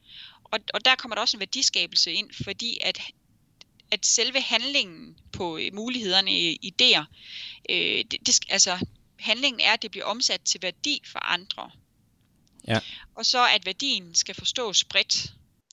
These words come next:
Speaker 1: At det ikke bare er økonomisk værdi, men at, at det også kan være social værdi og kulturel værdi og andre former for værdier.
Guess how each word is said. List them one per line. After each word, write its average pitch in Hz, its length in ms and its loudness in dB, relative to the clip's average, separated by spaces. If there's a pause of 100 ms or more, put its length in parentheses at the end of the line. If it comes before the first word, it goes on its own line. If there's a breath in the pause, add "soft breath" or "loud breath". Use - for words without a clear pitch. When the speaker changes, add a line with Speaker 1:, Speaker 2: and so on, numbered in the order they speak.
(120)
Speaker 1:
At 202 120 -4
det 202 60 -2
ikke 208 200 -4
bare 190 240 4
er 185 60 2
økonomisk 190 600 -8
værdi, 180 400 -8
men 180 120 -10
at, 175 260 -2
at - 160 -2
det 175 100 0
også 208 160 2
kan - 200 -10
være - 300 0
social 190 600 4
værdi - 300 -10
og - 100 -12
kulturel - 560 -6
værdi - 380 -10
og 170 140 -2
andre 185 180 -4
former 180 320 -8
for - 140 -14
værdier. 160 420 -4